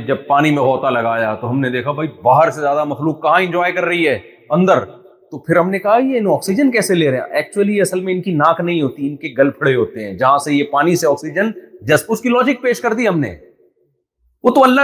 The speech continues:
کرتا جا رہا ہے کام، وہ کسی لاجک کا محتاج نہیں، ہم بعد میں اس کی لاجک کی تلاش کر رہے ہیں۔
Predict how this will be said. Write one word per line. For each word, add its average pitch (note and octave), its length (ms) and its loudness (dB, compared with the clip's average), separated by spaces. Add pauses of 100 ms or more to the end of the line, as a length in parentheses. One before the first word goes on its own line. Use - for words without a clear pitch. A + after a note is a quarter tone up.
کرتا A#3 260 0
جا B3 200 0
رہا C4 60 -4
ہے B3 60 -4
کام، B3 280 -6 (520)
وہ A3+ 120 0
کسی A3+ 260 0
لاجک G#3 300 2
کا A3 60 2
محتاج G3 440 0
نہیں، G#3 200 -4
ہم C4 140 0
بعد B3 120 0
میں A3+ 120 -6
اس - 100 -2
کی G3 80 -4
لاجک D3+ 260 0
کی E3 60 -6
تلاش E3+ 300 -4
کر E3+ 140 -12
رہے F3 100 -18
ہیں۔ F3+ 80 -20